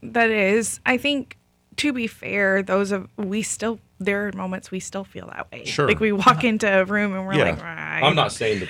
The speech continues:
Speaker 2: pro-, I'm not saying the problem's solved. Um,
Speaker 1: Yeah.
Speaker 2: but I mean,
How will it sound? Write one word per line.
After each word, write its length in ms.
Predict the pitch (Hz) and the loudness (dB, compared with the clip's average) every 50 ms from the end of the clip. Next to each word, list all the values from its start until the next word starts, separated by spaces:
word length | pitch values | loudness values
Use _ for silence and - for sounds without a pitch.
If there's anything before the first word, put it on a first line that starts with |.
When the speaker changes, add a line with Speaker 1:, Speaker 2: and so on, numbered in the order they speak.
| - - | -4 -6
Speaker 2:
pro-, 100 | 92 - - | -6 -2 0
I'm 100 | 110 117 | 2 2
not 140 | 107 87 76 | 2 2 2
saying 220 | - 95 87 82 | 2 2 2 2
the 60 | 78 73 | 0 -2
problem's 380 | - - 80 73 69 67 - - | -2 -2 -2 0 -2 -4 -6 -4
solved. 580 | - 95 95 87 71 69 71 73 - - - _ _ _ _ - | -2 0 0 0 0 -2 -2 -4 -6 -12 -20 _ _ _ _ -2
Um, 80 | 269 247 | 2 2
Speaker 1:
Yeah. 320 | 220 - - - - 226 - - _ - | 4 4 2 2 0 -2 -6 -8 _ -2
Speaker 2:
but 240 | - 90 82 82 - _ _ _ _ _ - | 0 0 0 -2 -6 _ _ _ _ _ -6
I 60 | 92 | -4
mean, 260 | 90 90 87 85 - | -4 -2 -4 -4 -8